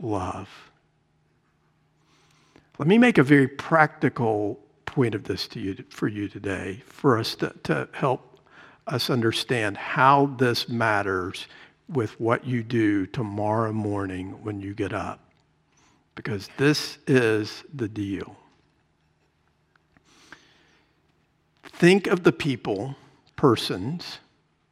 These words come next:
that you think are so dark, so broken,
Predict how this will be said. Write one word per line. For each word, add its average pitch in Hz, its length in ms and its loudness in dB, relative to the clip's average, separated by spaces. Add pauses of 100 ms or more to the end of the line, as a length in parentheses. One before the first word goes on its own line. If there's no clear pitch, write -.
(640)
that 120 140 -4
you 143 320 6
think 117 540 -4 (540)
are 107 120 -4
so 151 420 2
dark, 98 560 -2 (1300)
so 147 420 4
broken, 127 680 0